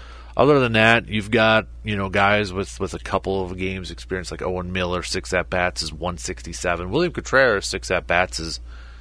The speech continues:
six sixty-seven. Uh, Tyrone Taylor actually has nine at bats and he's hitting three thirty-three, uh, against him. So on the flip side here, you know, with the Reds, and I'm sure a lot of these numbers have come from, from this year's,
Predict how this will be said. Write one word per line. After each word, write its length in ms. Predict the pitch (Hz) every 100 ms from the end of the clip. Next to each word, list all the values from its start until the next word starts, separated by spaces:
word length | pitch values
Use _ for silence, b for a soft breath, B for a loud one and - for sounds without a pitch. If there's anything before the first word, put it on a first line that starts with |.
| b b
six 320 | - - - -
sixty-seven. 800 | 131 - 104 - 87 80 82 85 B B B -
Uh, 180 | 95 -
Tyrone 320 | 147 170 117
Taylor 280 | 127 147 95
actually 300 | 95 104 90
has 180 | 87
nine 260 | 90 110 113
at 180 | 95 87
bats 320 | 87 85 -
and 60 | 87
he's 120 | -
hitting 200 | 92 76
three 440 | - 98 101 90
thirty-three, 1160 | - - - 92 87 78 - 90 104 113 76 - b b b b -
uh, 440 | 78 80 78 76
against 420 | 76 82 73 -
him. 220 | 85 76 76
So 340 | - 78 71
on 140 | - 78
the 60 |
flip 360 | - - 202 -
side 400 | - 90 85 80
here, 480 | 82 85 80 80 76 - - - - - -
you 80 | 82
know, 60 |
with 120 | 82 -
the 80 |
Reds, 460 | 85 113 123 98 87
and 120 | 90
I'm 140 | 85 80
sure 180 | 110
a 60 | 92
lot 300 | 82 92 95
of 60 | 80
these 180 | 85
numbers 340 | 87 87 85 82
have 140 | -
come 200 | - 82
from, 320 | - 80 73
from 220 | - - 82
this 280 | 151 -
year's, 380 | 80 69 76 -